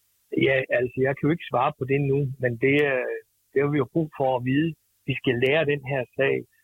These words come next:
Vi skal ikke have sådan en type sager i Aarhus Kommune. Det skaber mistillid, det skaber utryghed, og vi har nogle store udfordringer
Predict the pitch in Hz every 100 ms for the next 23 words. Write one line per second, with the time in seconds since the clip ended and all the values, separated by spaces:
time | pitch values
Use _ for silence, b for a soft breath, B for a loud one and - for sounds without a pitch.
0 | _ - 143 - 190 - 156 - 160 151
1 | 120 - 143 131 - 127 131 156 135 -
2 | b b 147 127 143 143 127 - 131 139
3 | 156 151 b b b b 131 - 131 120
4 | 117 156 180 - 156 147 131 107 B B
5 | - 123 - 117 107 - 180 170 - 135
6 | - 147 139 110 98 B B B - 127
7 | 127 - 170 175 123 117 113 - 131 143
8 | 151 135 - 160 165 - 127 113 107 110